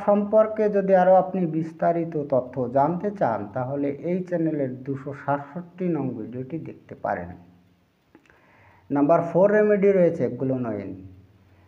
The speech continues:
এই গ্লোনোইনের রোগীরা হয় কিন্তু গরম কাতর, শীতকাতর নয় কিন্তু, এবং রক্ত প্রদান ধাতুর। রোগীদের মাথা ও ঘাড়ে কিন্তু বেদনা হয়। এই প্রেশারে যখন বাড়াবাড়ি হয়, তখন গ্লোনোইনের রোগীদের কিন্তু মাথা এবং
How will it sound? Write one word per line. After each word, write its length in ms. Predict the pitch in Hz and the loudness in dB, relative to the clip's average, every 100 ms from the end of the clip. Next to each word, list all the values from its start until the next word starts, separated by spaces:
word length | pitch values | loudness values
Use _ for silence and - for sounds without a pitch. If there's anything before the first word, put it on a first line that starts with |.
| _ | _
এই 260 | 139 143 139 | -4 -2 0
গ্লোনোইনের 680 | 165 185 208 220 220 220 | 2 4 6 6 6 6
রোগীরা 420 | 208 196 208 208 190 | 4 4 6 6 6
হয় 240 | 190 196 | 6 4
কিন্তু 280 | 190 185 180 | 2 -2 -2
গরম 400 | 139 165 160 147 | 2 4 4 0
কাতর, 300 | 127 - 104 - | -4 -6 -8 -8
শীতকাতর 460 | 151 156 196 190 | -8 -2 -2 0
নয় 280 | 170 170 175 | -4 -2 -2
কিন্তু, 340 | 170 117 - 120 | -4 -10 -8 -4
এবং 320 | 131 143 139 | -2 0 0
রক্ত 380 | 139 143 - 165 | 2 0 -4 -10
প্রদান 480 | 165 131 123 113 104 | -8 -8 -8 -10 -10
ধাতুর। 280 | - - 90 90 - _ _ _ _ _ _ _ _ | -16 -18 -18 -20 -20 _ _ _ _ _ _ _ _
রোগীদের 540 | 139 160 175 202 220 214 | -2 0 2 4 6 6
মাথা 640 | 190 175 175 196 202 135 | 4 4 2 2 4 4
ও 220 | 135 143 | 4 2
ঘাড়ে 400 | - 117 151 180 | -2 -2 2 2
কিন্তু 340 | 160 151 147 143 | 0 -4 -4 -4
বেদনা 420 | 135 139 143 139 | -2 -2 -2 -2
হয়। 280 | 120 117 113 | -4 -6 -4
এই 180 | 127 | -4
প্রেশারে 480 | 135 143 139 156 160 | -6 -6 -2 0 0
যখন 360 | 151 143 143 127 | 0 -4 -4 0
বাড়াবাড়ি 460 | 131 156 175 180 | 4 4 6 4
হয়, 280 | 175 147 131 131 | 2 2 0 0
তখন 440 | 135 139 139 135 | -4 -6 -8 -8
গ্লোনোইনের 760 | 127 143 160 160 151 147 139 | -6 -2 0 2 0 0 -4
রোগীদের 400 | 131 131 131 131 | -4 -6 -6 -8
কিন্তু 440 | 127 127 123 156 156 | -10 -12 -14 -10 -8
মাথা 460 | 139 117 113 - | -4 -4 -4 -6
এবং 320 | 123 123 127 | -6 -6 -8